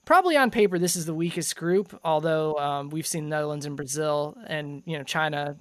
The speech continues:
more in the past, uh, do big things at international tournaments. What are you looking for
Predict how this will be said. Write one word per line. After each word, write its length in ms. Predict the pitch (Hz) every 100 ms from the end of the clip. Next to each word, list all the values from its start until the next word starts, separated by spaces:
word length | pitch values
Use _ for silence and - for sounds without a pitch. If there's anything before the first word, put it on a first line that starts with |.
| 214
more 300 | 175 156 151
in 60 | 143
the 80 |
past, 420 | - 160 151 - 151
uh, 160 | 143
do 160 | 143 151
big 160 | 151
things 220 | 151 143 143
at 40 |
international 540 | 143 147 143 139 151
tournaments. 540 | 135 165 151 147 - -
What 220 | 220 226
are 40 | 214
you 120 | 202
looking 240 | 190 175
for 440 | - 160 151 151